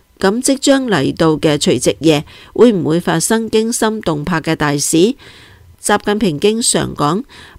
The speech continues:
百年未有之大變局，而而家呢場變局係唔係已經到咗佢嘅腳下？呢一出戲遠遠未有落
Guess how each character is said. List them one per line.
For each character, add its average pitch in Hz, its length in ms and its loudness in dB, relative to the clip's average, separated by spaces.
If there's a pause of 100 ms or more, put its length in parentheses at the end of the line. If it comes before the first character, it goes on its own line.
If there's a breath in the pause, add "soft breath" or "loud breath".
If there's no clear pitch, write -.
百 196 220 2
年 139 320 0
未 147 180 2
有 151 240 -2
之 220 240 0
大 151 220 -2
變 151 280 -2
局， 151 100 -4
而 - 500 -10
而 147 220 -2 (120)
家 190 160 0
呢 226 180 -2
場 147 280 -4
變 160 240 -2
局 160 80 -2
係 175 320 -4
唔 139 80 -6
係 156 180 -2
已 143 140 -4
經 190 260 0
到 160 140 -2
咗 156 280 -2
佢 170 200 -2
嘅 151 160 -2
腳 165 200 -2
下？ 165 360 -2 (420 loud breath)
呢 220 80 0
一 247 80 4
出 - 160 0 (120)
戲 185 360 2
遠 151 300 -2
遠 151 160 -4 (100)
未 151 160 -2
有 147 240 -4
落 156 180 -4